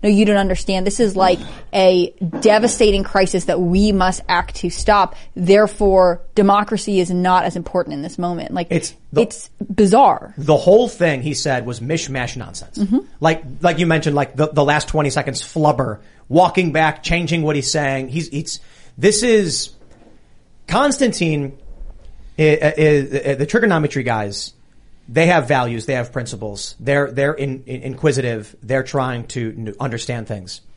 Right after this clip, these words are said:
Speaker 2: And this was brilliant. This is what real journalism is.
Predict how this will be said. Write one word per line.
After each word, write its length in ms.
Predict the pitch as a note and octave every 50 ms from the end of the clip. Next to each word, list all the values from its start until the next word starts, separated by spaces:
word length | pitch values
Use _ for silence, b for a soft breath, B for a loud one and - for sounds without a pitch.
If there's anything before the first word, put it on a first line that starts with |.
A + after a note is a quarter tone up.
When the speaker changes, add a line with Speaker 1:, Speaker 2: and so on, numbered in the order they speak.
| - - - - -
Speaker 2:
And 160 | C3+ C#3 D#3
this 180 | F3 D#3+ - D3+
was 400 | D#3+ D#3 D3 C#3 B2+ - - - _ -
brilliant. 920 | B2+ A#2 - C3+ B2 A#2 D3 E3+ F3+ F3+ E3+ D#3 C#3 C3 - - - - - _ _ _ - - _ _ _ - -
This 120 | C#3+ G3+ G#3
is 80 | B3+
what 160 | G#3+ A#3+ D#3
real 180 | D#3 E3 E3 D#3
journalism 440 | B2 C#3 C3+ B2+ A#2 G#2+ G#2 G2+ F2+
is. 300 | - A#2 - - -